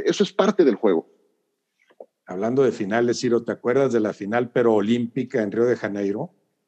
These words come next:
Speaker 1: Cómo no, claro, claro. Eh,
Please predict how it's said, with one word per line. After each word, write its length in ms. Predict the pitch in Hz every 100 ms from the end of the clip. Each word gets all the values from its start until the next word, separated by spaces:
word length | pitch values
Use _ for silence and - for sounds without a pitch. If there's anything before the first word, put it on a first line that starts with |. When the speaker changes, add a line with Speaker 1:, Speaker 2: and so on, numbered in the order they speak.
| _ _ -
Speaker 1:
Cómo 220 | 95 87
no, 320 | 98 87 - _
claro, 420 | - 87 101 85 - _ _
claro. 460 | - 90 117 90 80
Eh, 260 | 98 95